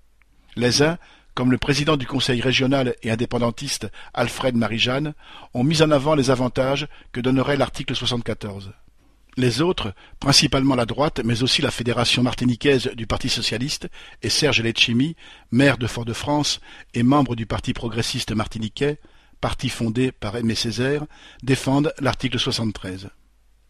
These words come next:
Du côté des travailleurs et des quartiers pauvres,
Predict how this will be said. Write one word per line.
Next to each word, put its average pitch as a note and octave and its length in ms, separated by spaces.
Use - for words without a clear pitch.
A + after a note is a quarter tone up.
Du C#3 100
côté E3 240
des D#3+ 120
travailleurs C3+ 520
et B2+ 40
des A#2 120
quartiers A#2 320
pauvres, D3+ 440